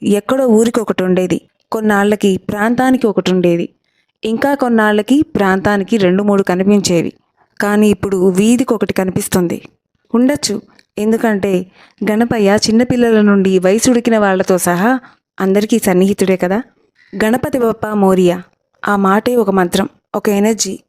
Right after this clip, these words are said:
ఒక ఎమోషన్. కానీ బాధాకరమైన విషయం ఏమిటంటే, భక్తితో భగవంతునికి దగ్గరగా ఉండాల్సిన అదే పందిళ్లలో ఐటమ్ సాంగ్స్, డీజే సాంగ్స్, వాటికి మన యువత వేసే పిచ్చి గంతులు.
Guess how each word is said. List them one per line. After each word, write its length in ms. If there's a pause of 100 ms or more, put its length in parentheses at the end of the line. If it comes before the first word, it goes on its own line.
(180)
ఒక 160
ఎమోషన్. 500 (680)
కానీ 340 (540)
బాధాకరమైన 760
విషయం 340
ఏమిటంటే, 540 (540)
భక్తితో 540
భగవంతునికి 640
దగ్గరగా 440
ఉండాల్సిన 500
అదే 260
పందిళ్లలో 640 (520)
ఐటమ్ 360
సాంగ్స్, 400 (340)
డీజే 340
సాంగ్స్, 400 (380)
వాటికి 420
మన 180
యువత 280
వేసే 320
పిచ్చి 300
గంతులు. 360